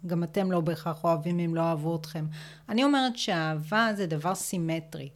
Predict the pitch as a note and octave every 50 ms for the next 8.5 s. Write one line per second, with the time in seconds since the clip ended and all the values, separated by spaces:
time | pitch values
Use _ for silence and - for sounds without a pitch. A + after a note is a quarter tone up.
0 | - - - - - - - _ _ - F3+ E3+ - G3 F#3 F#3 F3+ E3+ D#3+ F#3
1 | F3 E3+ E3 D#3+ F3+ A#3 B3+ C4 A#3+ A3+ F#3+ D#3+ D#3 - G3+ G#3 B3 B3 A#3+ A3+
2 | F#3+ E3+ D#3+ D#3+ E3+ F#3+ G#3 G#3+ G#3+ G#3 - _ _ _ - F#3+ D#3 C#3+ E3 F#3+
3 | F#3+ F3+ F#3 G3+ G3+ - A3 G3+ G3+ G#3 - - - B3+ C#4+ D#4+ D#4 - _ _
4 | _ _ _ _ _ _ - G#3 G3 F3+ F3 F3 - - A#3 G#3+ G#3+ G#3+ G#3 G3
5 | F#3+ F3+ E3+ F#3 F3+ - - - D#3+ C#3+ C3 - - - - _ _ _ _ _
6 | _ - E3+ F#3+ G3 G3 G3 F#3 E3+ F3+ E3 D3+ D3 D3+ D#3+ E3+ F3 E3+ D#3+ E3+
7 | D#3+ D3+ - - F3+ D#3+ D3+ E3+ E3 E3+ D#3 D#3 E3+ E3+ D#3+ D#3 E3 D#3 D#3+ D#3+
8 | D#3+ D#3 D3+ D3+ D#3 D#3 D#3 D3+ - D3+